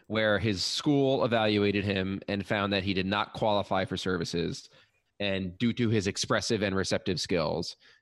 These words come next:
Meanwhile, there are glaring issues for his social pragmatics, uh, vocal volume, and so many other things that ha-, have been found from, uh, informal measures. And, uh,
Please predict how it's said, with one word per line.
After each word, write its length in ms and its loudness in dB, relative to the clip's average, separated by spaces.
Meanwhile, 460 2
there 180 2
are 100 2
glaring 840 0
issues 580 0
for 140 0
his 100 -2
social 260 -2
pragmatics, 840 0
uh, 280 0
vocal 460 0
volume, 760 0
and 160 -6
so 320 -4
many 180 2
other 180 2
things 420 0
that 260 0
ha-, 300 0
have 120 0
been 140 -2
found 400 0
from, 380 -2
uh, 260 2
informal 460 0
measures. 560 -2
And, 480 -2
uh, 60 0